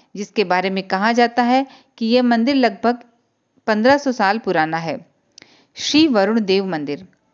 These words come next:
बताया जाता है ये मंदिर करीबन हजार साल पुराना है। दो हज़ार सात में पाकिस्तान हिंदू काउंसिल ने इसे बंद पड़े और क्षतिग्रस्त मंदिरों को फिर से तैयार करने का फैसला किया था, जिसके बाद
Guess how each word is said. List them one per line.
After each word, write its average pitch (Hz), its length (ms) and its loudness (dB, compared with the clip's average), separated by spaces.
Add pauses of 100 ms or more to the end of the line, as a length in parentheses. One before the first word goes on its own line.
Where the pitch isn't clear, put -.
(420)
बताया 208 400 0
जाता 285 300 0
है 285 180 0
ये 226 240 0
मंदिर 262 340 2
करीबन 196 460 -4
हजार 170 440 -2
साल 240 200 0
पुराना 226 420 0
है। 247 280 -2 (520)
दो 269 180 2
हज़ार 262 340 2
सात 202 300 -4
में 190 120 -8
पाकिस्तान 208 520 -2
हिंदू 196 260 -2
काउंसिल 190 560 -2
ने 165 160 -6 (420)
इसे 220 500 -2
बंद 226 260 2
पड़े 233 260 2
और 214 180 -4
क्षतिग्रस्त 208 560 -2
मंदिरों 190 380 -2
को 175 280 -6 (240)
फिर 294 120 -4
से 294 160 -2
तैयार 190 380 0
करने 180 260 -4
का 233 140 -2
फैसला 180 360 -4
किया 160 240 -4
था, 147 360 -8 (280)
जिसके 180 280 -4
बाद 180 340 0